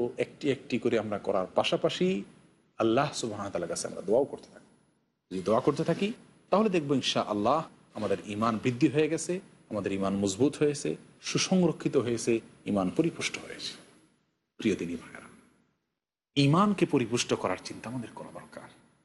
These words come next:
আমরা আমাদের দেহকে পরিপুষ্ট করার চিন্তা করি, অথচ এই দেহ একসময় শেষ হয়ে যাবে। আমার রূহকে পরিপুষ্ট করা ঈমান দিয়ে, ঈমান পরিপুষ্ট করার মাধ্যমে রূহকে পরিপুষ্ট করা, এই চিন্তাটা আমরা খুব বেশি একটা করি না। অথচ ওইটাই আমার কাজে লাগবে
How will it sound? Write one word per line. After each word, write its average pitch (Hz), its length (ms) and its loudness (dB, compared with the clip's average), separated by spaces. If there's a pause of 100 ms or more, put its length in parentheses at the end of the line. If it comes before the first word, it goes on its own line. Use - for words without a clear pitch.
(320)
আমরা 110 200 -2
আমাদের 95 260 0 (280)
দেহকে 123 340 0
পরিপুষ্ট - 440 -2
করার 95 280 -2
চিন্তা 87 240 -8
করি, - 240 -14 (440)
অথচ 107 260 -4
এই 98 120 2
দেহ 95 180 -2
একসময় 95 380 -4
শেষ 165 240 -2
হয়ে 92 180 0
যাবে। - 180 -6 (640)
আমার 120 220 4
রূহকে 143 380 0
পরিপুষ্ট 117 460 -2
করা 104 280 0
ঈমান 107 360 0
দিয়ে, 104 180 0
ঈমান 110 240 0
পরিপুষ্ট 143 440 0
করার 123 300 2
মাধ্যমে 104 280 -2
রূহকে 123 280 0
পরিপুষ্ট 113 500 -2
করা, 95 240 0 (580)
এই 117 100 -2
চিন্তাটা - 380 -12
আমরা 82 180 -10
খুব - 220 -10
বেশি - 200 -8
একটা - 240 -16
করি 139 180 -2
না। 123 100 -14 (580)
অথচ 147 300 2 (920)
ওইটাই 180 320 6
আমার 175 200 -2
কাজে 180 240 0
লাগবে 123 300 2